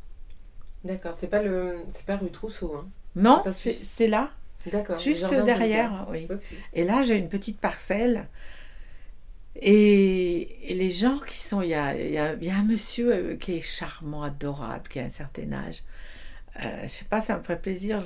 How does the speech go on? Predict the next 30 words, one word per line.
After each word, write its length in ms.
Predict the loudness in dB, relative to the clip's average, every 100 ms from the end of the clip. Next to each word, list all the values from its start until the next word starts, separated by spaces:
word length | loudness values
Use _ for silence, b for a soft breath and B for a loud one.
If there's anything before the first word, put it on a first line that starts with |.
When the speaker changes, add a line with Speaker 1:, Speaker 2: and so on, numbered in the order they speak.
| -6
Speaker 2:
lui, 240 | -6 -4
qu'il 100 | -6 -8
soit 180 | -8
interviewé, 540 | -8 -8 -10 -8 -10 -10
parce 160 | -10
qu'il 140 | -10 -8
doit, 120 | -6
je 80 | -6
crois, 180 | -2 -4
je 80 | -2
pense 220 | -4 -4
qu'il 120 | -4
doit 100 | -4
bien 200 | -2 -4
connaître 320 | -2 -4 -6 -8
le 60 | -8
quartier. 360 | -8 -8 -8
Il 40 | -2
y 60 |
a 40 | 0
une 100 | 4
vieille 220 | 4 6
dame 260 | 4 2 0
aussi, 360 | -2 -8 -10 B B B B B
je 120 | -10 -8
connais 200 | -8 -4
pas 100 | -2
bien 180 | 0
son 200 | -2 -2
nom, 240 | -4 -4